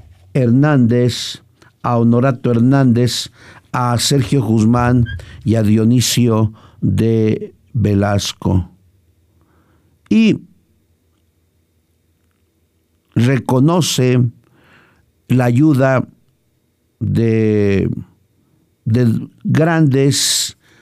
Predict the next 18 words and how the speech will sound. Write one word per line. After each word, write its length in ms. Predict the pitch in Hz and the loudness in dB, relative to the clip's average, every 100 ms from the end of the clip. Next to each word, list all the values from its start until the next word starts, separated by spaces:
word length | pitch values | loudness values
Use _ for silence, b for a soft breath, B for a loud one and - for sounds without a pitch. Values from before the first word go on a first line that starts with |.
| b | b
hombres 840 | - 147 143 127 127 123 - - - b b b b | -2 2 2 2 0 0 -2 -8 -12 b b b b
que 120 | - | -6
todavía 280 | 110 131 139 | -4 -2 2
los 200 | 147 135 | 2 2
recordamos 680 | 120 110 120 113 123 131 - | -2 -2 -2 0 2 0 0
en 140 | 117 | -2
Puebla, 600 | 113 156 175 151 104 87 - b b b b | 0 0 0 0 -2 -6 -12 b b b b
los 280 | - 107 104 | -4 -2 -2
que 120 | - | -4
tenemos 480 | 110 120 117 127 127 | -4 -2 0 0 0
memoria 380 | 113 113 117 120 | 0 2 2 0
histórica. 800 | 113 - 147 151 135 - 104 90 - B B B B | -2 -2 0 0 0 -2 -4 -4 -10 B B B B
Recuerden 520 | - 113 117 131 135 | -6 -4 -2 0 2
ustedes 440 | 131 - 131 131 113 | 0 -2 -2 -2 -2
lo 140 | 117 | -4
que 140 | - 107 | -2 -2
decía 720 | 107 - 120 123 113 110 - _ - | -2 -2 -2 0 0 -4 -8 _ -6
Herodoto 840 | 117 113 113 131 - 120 117 113 | -2 -2 0 -2 -2 -2 -2 -4